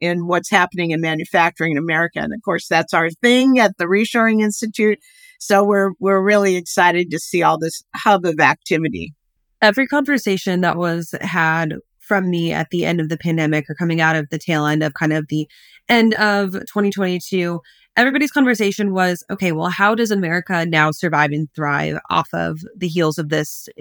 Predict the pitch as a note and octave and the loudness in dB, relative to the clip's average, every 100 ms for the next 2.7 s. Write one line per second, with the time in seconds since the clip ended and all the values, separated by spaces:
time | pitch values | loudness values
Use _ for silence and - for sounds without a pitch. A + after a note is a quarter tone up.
0 | G3 F#3 E3 D#3+ E3 D3+ - - _ _ | -6 -2 -2 -2 -4 -6 -8 -10 _ _
1 | G3+ G#3 G3 F#3+ G3 A#3+ G#3 G3 A3+ - | 0 2 2 2 2 2 0 0 0 -2
2 | F3+ D#3+ E3 F#3+ F3 E3 | -4 -4 0 2 4 0